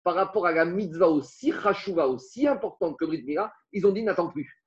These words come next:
C'est, c'est vrai qu'on est en retard, c'est vrai qu'on est chez Obizmana, mais ça justifie malgré tout de faire la Mila le deuxième jour chez Gabriel.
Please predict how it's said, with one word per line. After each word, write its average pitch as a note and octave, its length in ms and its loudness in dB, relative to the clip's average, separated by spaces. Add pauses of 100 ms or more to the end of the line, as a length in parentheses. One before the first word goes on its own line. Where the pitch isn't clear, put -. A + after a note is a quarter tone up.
(120)
C'est, F#3+ 300 -4
c'est F#3+ 120 2
vrai B3 160 6
qu'on B3 140 2
est A3+ 60 4
en G3 80 4
retard, - 440 -2 (160)
c'est F#3+ 140 6
vrai A#3+ 120 6
qu'on A3+ 120 0
est G3+ 80 4
chez F#3+ 120 -2
Obizmana, E3 460 0
mais A#3+ 380 0
ça G#3+ 240 2
justifie G3 480 -4
malgré F3 320 0
tout G#3 80 -8
de F#3+ 80 2
faire F3 160 -2
la E3 80 0
Mila D3 400 -2 (240)
le G#3 160 0
deuxième E3+ 320 2
jour F#3+ 140 2
chez F#3+ 120 -2
Gabriel. C3+ 300 2